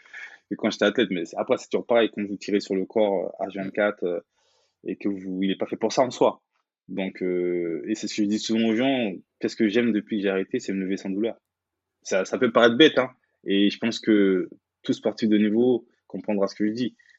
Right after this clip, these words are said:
Euh, y a pas un matin où tu te lèves en te disant : « Ah, putain, j'ai mal au genou, ah, j'ai mal au tendon, ah, j'ai mal ici, ah. » Et c'est vrai que après mon, après mon arrêt, deux, trois mois après,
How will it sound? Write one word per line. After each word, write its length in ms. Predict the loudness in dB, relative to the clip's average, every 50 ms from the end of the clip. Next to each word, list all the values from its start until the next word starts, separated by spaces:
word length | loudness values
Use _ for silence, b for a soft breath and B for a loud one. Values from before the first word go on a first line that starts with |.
| b _ -10 -8
Euh, 240 | -6 -4 -2 -2
y 60 | -2 -2
a 40 | -2
pas 140 | 0 0 0
un 40 |
matin 300 | 0 0 -2 -4 -4 -6
où 40 | -6
tu 160 | -6 -8 -8
te 80 | 0 2
lèves 120 | 2 4
en 100 | 2 2
te 100 | -4 -6
disant : « 240 | -6 -6 -6 -6 -6 -8 -10 -12 -14 -14 -12 -10
Ah, 200 | -8 -6 -6 -6 -8
putain, 300 | _ _ -14 -12 -10 -10
j'ai 80 | -10 -8
mal 140 | -8 -8 -8
au 60 | -8
genou, 280 | -8 -8 -8 -8 -8 -8
ah, 200 | -8 -8 -8 -10 -10
j'ai 60 | -12 -12
mal 80 | -14 -14
au 60 | -14 -12
tendon, 320 | -10 -8 -8 -8 -10 -10 -10 -8
ah, 80 | -8 -8
j'ai 100 | -8 -8
mal 140 | -10 -10 -10
ici, 260 | -10 -10 -6 -4 -2
ah. » 260 | -2 0 0 -2 -2 -4 _ _ b b b b b b b b b b b b _ _ _ -6
Et 260 | -4 -2 -2 -2 -2 -2
c'est 120 | 0 2
vrai 100 | 2 2
que 260 | 4 2 2 2 2 0
après 240 | -4 -6 -4 -4 -2
mon, 260 | -2 -2 -2 -4 -4
après 220 | -4 -6 -6 -6
mon 180 | -6 -4 -4 -4
arrêt, 320 | -2 0 0 0 0 -2 _ _ _ _ _ _ -16
deux, 300 | -12 -10 -6 -2 -2 -2
trois 160 | -2 0 -2
mois 200 | 0 0 0 0
après, 340 | -2 -2 -2 -2 -4 -4 -4